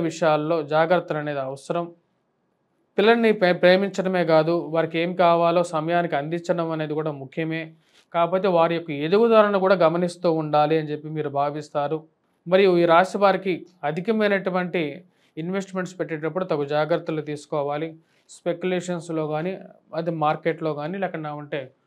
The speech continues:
ల్యాండ్ పరంగా కూడా ఇన్వెస్ట్‌మెంట్స్ అప్పుడు కొన్ని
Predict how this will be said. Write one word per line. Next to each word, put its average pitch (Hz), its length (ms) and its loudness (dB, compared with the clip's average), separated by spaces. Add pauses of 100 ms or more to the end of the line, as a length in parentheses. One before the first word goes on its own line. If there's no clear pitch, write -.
(460)
ల్యాండ్ 190 340 4 (100)
పరంగా 185 280 6 (100)
కూడా 170 180 6 (560)
ఇన్వెస్ట్‌మెంట్స్ 175 640 -4
అప్పుడు 175 200 -4 (140)
కొన్ని 151 180 -8